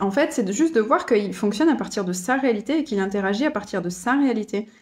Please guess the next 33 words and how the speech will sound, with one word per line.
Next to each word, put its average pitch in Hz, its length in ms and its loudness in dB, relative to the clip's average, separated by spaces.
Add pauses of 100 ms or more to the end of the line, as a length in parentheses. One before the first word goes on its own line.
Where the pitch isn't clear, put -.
(260)
Et 196 80 2
souvent, 247 560 0
on 214 320 2
méprend 277 560 4
aussi 254 240 2
tout 302 160 -2
un 269 140 2
tas 269 160 2
de 220 100 2
bonnes 247 380 4
intentions 247 520 0
des 196 280 0
autres, 285 400 -2
de, 196 180 -2
de, 185 140 -2
de, 185 240 0
de 180 140 -8
personnes 233 380 -2
autour 233 220 -2
de 202 100 2
nous, 269 220 4 (500)
à 196 160 0
quel, 254 320 0 (300)
à 202 140 -2
tel 214 220 0
point 320 260 2
qu'on 220 480 2
est 226 100 2
dans 214 160 0
nos 254 500 2 (200)
perceptions 220 680 -2
à 202 160 0
nous, 247 400 2